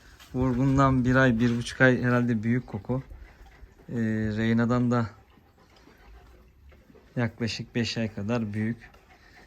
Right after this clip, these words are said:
Şimdi onu çıkaracağım. Reyna'ya artistlik yapıyordu, Vurgun'a da. Şimdi böyle bir oynasınlar. Tabii eğer ki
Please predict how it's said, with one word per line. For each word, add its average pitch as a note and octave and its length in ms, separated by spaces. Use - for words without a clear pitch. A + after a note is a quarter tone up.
Şimdi C3+ 240
onu C#3+ 160
çıkaracağım. D3+ 600
Reyna'ya B2+ 400
artistlik - 480
yapıyordu, A2 340
Vurgun'a A2+ 440
da. B2 160
Şimdi C3 220
böyle C3 200
bir D3 60
oynasınlar. C3 800
Tabii C3 200
eğer B2 320
ki B2+ 440